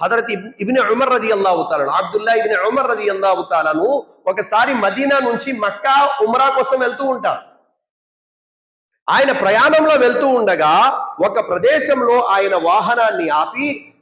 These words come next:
అక్కడ ఒక చెట్టు ఉంటే ఆ చెట్టు దగ్గర కింద దిగి ఆయన తమ అవసరాన్ని తీర్చుకున్నట్టుగా కూర్చుంటారు, అంతే.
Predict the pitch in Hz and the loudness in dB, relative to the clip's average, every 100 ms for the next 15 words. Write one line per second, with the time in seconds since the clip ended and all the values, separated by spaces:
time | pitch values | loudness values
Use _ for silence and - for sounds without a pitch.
0 | - 190 233 226 208 196 175 143 - - | -4 -2 0 0 0 2 2 0 -4 -4
1 | 220 285 269 240 233 233 196 - 175 240 | -2 -2 -2 -2 0 2 2 0 -4 -4
2 | 226 202 202 - 180 220 170 165 214 294 | -4 -2 -2 -2 -4 -4 -4 -4 -4 -4
3 | 269 - - 165 233 254 233 226 269 - | -6 -12 -2 2 2 2 4 4 2 0
4 | - - - _ 233 262 240 165 - 175 | -6 -10 -20 _ 0 4 2 2 -2 0
5 | 254 262 277 294 311 294 269 - 254 262 | 0 2 2 4 2 0 -4 -4 -4 0
6 | 247 220 302 302 302 302 311 285 240 208 | 0 2 0 2 0 0 -2 0 0 0
7 | - 185 - | -2 -4 -6